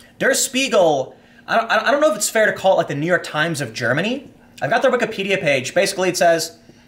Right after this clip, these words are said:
"It's a German weekly news magazine published in Hamburg," so maybe not the New York Times, maybe more like Time Magazine or something. It was founded in nineteen forty-seven.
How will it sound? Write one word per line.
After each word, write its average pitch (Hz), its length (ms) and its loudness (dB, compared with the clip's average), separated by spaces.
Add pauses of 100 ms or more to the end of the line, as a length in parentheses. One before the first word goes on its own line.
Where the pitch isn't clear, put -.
(120)
"It's 170 120 -4
a 170 40 0
German 208 460 0
weekly 208 280 -2
news 180 240 0
magazine 160 380 -2
published 156 320 0
in 139 60 -8
Hamburg," 139 260 -2
so 160 80 -4
maybe 202 160 2
not 208 120 2
the 175 60 -6
New 165 60 -4
York 147 160 0
Times, 117 480 -4
maybe 135 160 -6
more 139 120 2
like 117 100 -2
Time 131 180 -4
Magazine 123 320 -4
or 113 60 -8
something. 110 400 -10 (520)
It - 40 -10
was 147 120 -4
founded 175 280 0
in 156 80 0
nineteen 151 300 -2
forty-seven. 139 680 -2